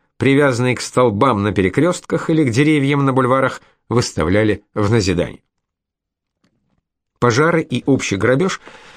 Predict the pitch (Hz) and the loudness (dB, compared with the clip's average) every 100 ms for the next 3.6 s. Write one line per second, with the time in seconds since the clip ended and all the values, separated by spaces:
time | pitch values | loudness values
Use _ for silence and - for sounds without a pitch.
0 | - - 170 165 139 131 104 123 127 127 | -16 -4 0 2 0 0 -2 -2 0 0
1 | 170 185 165 - 160 - 120 110 113 - | 0 0 -2 -2 -2 0 0 2 0 0
2 | 98 - 78 123 165 - - 135 135 131 | -2 -2 0 0 0 -4 -6 -2 0 0
3 | 98 - 110 107 113 | -2 0 0 0 0